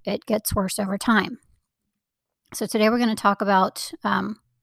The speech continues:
what that progression looks like, and you can kind of listen to see where you are in this progression currently.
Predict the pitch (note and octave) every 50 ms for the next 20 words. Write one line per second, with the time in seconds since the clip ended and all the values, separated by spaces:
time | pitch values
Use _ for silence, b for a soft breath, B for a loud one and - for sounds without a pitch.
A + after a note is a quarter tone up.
0 | - - F#3+ A3 G#3+ - G3+ F#3+ - A3 G3 - F#3+ F3+ - - F#3 F#3 F#3+ F#3+
1 | - - F#3 F3+ F3 F3+ - F#3+ F3+ F#3 F#3 F#3 F#3 - - G#3 F#3+ F#3 F#3 -
2 | B B B B B B B B B - A#3+ A3+ G#3+ G#3 G3+ G3 - - G3 G3+
3 | G#3+ - - G#3+ G3+ - - G3 - - - G#3 G3 F#3+ F#3 F#3+ F#3 F#3 b b
4 | b b b b b - F#3+ F#3 G3+ G3+ G3+ G3+ G3+ G3+ F#3+ G3+ G3+ G3 - -
5 | G3 F#3 F3 E3+ D#3 E3 E3+ G3 - - - - - - F#3+ F3+ F3 F3+ - -
6 | - - F3+ F#3+ F#3 F#3 - - - - - G#3 A3 - - G3+ F3+ - - -
7 | - - -